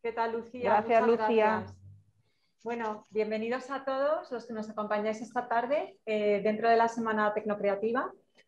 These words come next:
Speaker 1: a este webinar en el que vamos a hablar, como bien decía Lucía,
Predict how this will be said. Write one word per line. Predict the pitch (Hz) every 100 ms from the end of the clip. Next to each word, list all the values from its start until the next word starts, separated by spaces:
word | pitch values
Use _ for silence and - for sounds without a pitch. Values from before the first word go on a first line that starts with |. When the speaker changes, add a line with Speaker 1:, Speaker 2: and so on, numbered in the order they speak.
| _
Speaker 1:
a | 220
este | 214 220 262
webinar | 247 247 262 277 339
en | 269 220
el | 214
que | 214
vamos | 214 220 240 240 240
a | 247
hablar, | 233 254 277 294
como | 233
bien | 214 220
decía | 226 240 240 226
Lucía, | 226 226 - 254 262